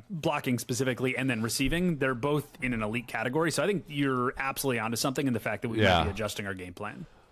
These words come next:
Speaker 2: Because I, I think that at, at his core, Kevin O'Connell is an el-, and the, and the Vikings offense is an eleven personnel operation. I, you know, I think that's what,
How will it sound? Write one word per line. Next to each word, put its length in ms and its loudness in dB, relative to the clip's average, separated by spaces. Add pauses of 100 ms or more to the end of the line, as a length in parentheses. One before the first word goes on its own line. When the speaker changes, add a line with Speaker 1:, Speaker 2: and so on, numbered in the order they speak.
(200)
Speaker 2:
Because 580 6 (800)
I, 100 -2 (120)
I 160 8
think 300 2
that 320 6 (880)
at, 240 4 (300)
at 180 4
his 280 2
core, 580 6 (1040)
Kevin 300 6
O'Connell 560 6
is 100 6
an 140 6
el-, 280 4
and 180 6
the, 120 0
and 100 6
the 60 6
Vikings 640 4
offense 600 2 (200)
is 460 6
an 120 4
eleven 460 6
personnel 600 4
operation. 680 0 (280)
I, 120 4 (160)
you 80 2
know, 80 8
I 80 8
think 240 2
that's 260 6
what, 280 4